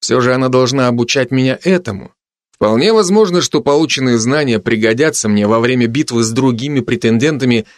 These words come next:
на место повелителя Орды. Дракониха сказала, что здесь нет ничего сложного,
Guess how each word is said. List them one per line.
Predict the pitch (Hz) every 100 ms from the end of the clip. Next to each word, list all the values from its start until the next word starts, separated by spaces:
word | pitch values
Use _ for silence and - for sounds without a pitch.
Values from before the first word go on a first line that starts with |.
| _
на | 127 117
место | 113 120 -
повелителя | - 127 117 117 110 113 104 101
Орды. | 104 98 87 - _ _ _ _ _ _ _ _
Дракониха | - 113 175 220 247 208
сказала, | 180 - 160 190
что | 135 -
здесь | 127 165 131
нет | 151 131
ничего | 120 131 123
сложного, | - 240 196 185 143